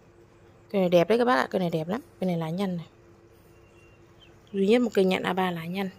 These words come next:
Cây nhạn A ba lá nhăn nhá, cây này là hoa xanh cốm các bác này. Cái cây mà khỏe không các bác nhìn đầu rễ này, nó xanh lét này các bác này.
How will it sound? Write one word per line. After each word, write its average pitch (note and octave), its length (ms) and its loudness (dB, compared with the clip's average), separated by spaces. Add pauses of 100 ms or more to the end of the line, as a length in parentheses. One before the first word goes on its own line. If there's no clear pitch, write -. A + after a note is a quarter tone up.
(1800)
Cây G#3+ 100 4
nhạn G#3 280 6
A G#3 180 2
ba G#3 200 2
lá F3+ 160 -2
nhăn A3+ 300 0
nhá, B3 120 -2
cây A3+ 100 -2
này G3 120 0
là F3 80 0
hoa G3 180 -2
xanh G3+ 220 -4
cốm F3 220 -2
các F#3+ 80 -2
bác B3 140 -4
này. A3 160 -10 (880)
Cái F#3 80 -2
cây A3 180 8
mà G3 100 4
khỏe D#3+ 280 -2
không G#3 180 -2
các G3+ 60 -2
bác A#3 140 0
nhìn G3 200 2
đầu D#3+ 180 2
rễ G3 200 0
này, G3+ 140 -2
nó E3 80 -4
xanh G#3 240 -4
lét C#4 240 2
này G3 120 -2
các F3 60 -2
bác A3+ 140 -4
này. G3 120 -10